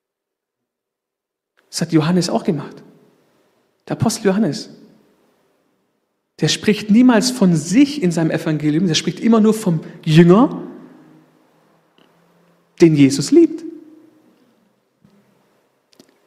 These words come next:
Ja, also, äh, wenn es dir eine Hilfe ist, dann mach das doch einfach auch.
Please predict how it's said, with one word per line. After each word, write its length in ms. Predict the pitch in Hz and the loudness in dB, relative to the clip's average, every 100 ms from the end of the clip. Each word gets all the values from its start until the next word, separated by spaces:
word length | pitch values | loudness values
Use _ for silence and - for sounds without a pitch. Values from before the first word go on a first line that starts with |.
| _ _ _ _ | _ _ _ _
Ja, 160 | 160 196 - - | -10 -10 -10 -2
also, 160 | 220 | -2
äh, 500 | - - - - - - | -2 -8 -18 -16 -16 -14
wenn 280 | - 170 214 | -2 2 2
es 120 | - | 2
dir 100 | 202 | 0
eine 80 | 180 | 2
Hilfe 400 | 233 320 - - | 4 2 0 -8
ist, 400 | 131 - - - _ _ | -8 -10 -16 -20 _ _
dann 160 | 165 175 | -6 -4
mach 140 | 220 | -2
das 160 | 220 214 | -2 -2
doch 100 | 185 | -4
einfach 280 | 190 196 | -4 -6
auch. 260 | 202 214 | -6 -8